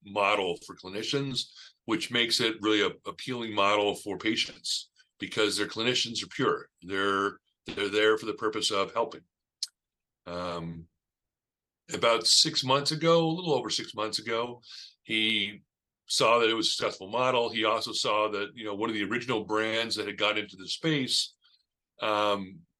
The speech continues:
had grown rapidly and grown all over the place, but then also kind of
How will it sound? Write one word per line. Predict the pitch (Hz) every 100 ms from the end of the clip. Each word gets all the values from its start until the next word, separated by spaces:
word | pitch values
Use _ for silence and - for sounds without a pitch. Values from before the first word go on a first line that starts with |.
| -
had | 127 -
grown | 104 156 160
rapidly | 107 110 123 107 101 107 107
and | 92 90 -
grown | 113 104 117
all | 107 117
over | 143
the | 127
place, | 107 104 98
but | 113
then | 127 120
also | 117 117 113 127 117
kind | 120 113
of | 107 98